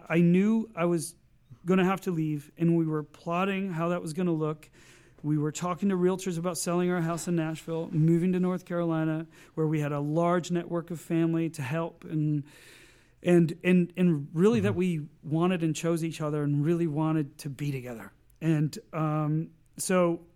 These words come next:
Speaker 1: w-, w-, at the time we were trying to figure out how that was gonna work, um, this thing happened where John Bon Jovi from Bon Jovi was at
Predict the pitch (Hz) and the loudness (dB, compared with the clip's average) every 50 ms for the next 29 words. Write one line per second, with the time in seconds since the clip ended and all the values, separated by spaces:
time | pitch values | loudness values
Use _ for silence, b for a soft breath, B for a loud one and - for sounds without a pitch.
0 | _ _ - 220 185 208 220 202 180 180 185 180 175 175 175 175 - 180 170 147 | _ _ -14 -12 -10 -8 -6 -4 -2 0 0 0 0 -2 -2 -4 -8 -12 -12 -14
1 | 165 - - 185 202 - - - - - - - - - - 202 170 180 175 147 | -16 -18 -16 -14 -14 -14 -14 -18 -20 -20 -20 -20 -18 -16 -14 -8 -6 -6 -6 -4
2 | - 180 214 208 220 214 208 190 180 175 - 202 190 180 156 165 180 165 170 175 | -4 -2 0 2 2 2 2 2 0 0 -2 -2 -2 -2 -2 -2 -2 -2 -2 -2
3 | 160 165 175 175 170 170 180 147 139 180 170 165 151 143 139 156 170 170 160 - | 0 0 0 0 0 0 -2 -4 0 0 2 2 2 0 0 0 0 0 -2 -4
4 | - - B B B B B B B B B B B - 156 156 156 156 156 151 | -8 -18 B B B B B B B B B B B -4 -2 0 2 2 2 2
5 | 151 147 151 170 - - - - _ _ _ _ - 175 160 156 165 160 156 - | 2 0 0 -2 -6 -10 -18 -20 _ _ _ _ -14 -6 -2 0 0 0 -2 -2
6 | - - 269 285 269 220 208 202 180 - 185 175 170 165 165 165 160 151 147 - | -2 0 2 2 2 2 2 0 -2 0 0 0 0 2 2 0 0 -2 -4 -10
7 | - 139 151 175 180 190 185 165 170 165 156 160 160 151 151 151 147 - 160 156 | -8 -2 0 0 2 2 2 2 2 0 0 0 0 0 -2 -4 -4 -4 -2 0
8 | 147 151 151 147 143 190 202 180 175 156 156 135 151 151 151 | 0 0 0 0 0 0 2 2 2 0 0 0 0 -2 -2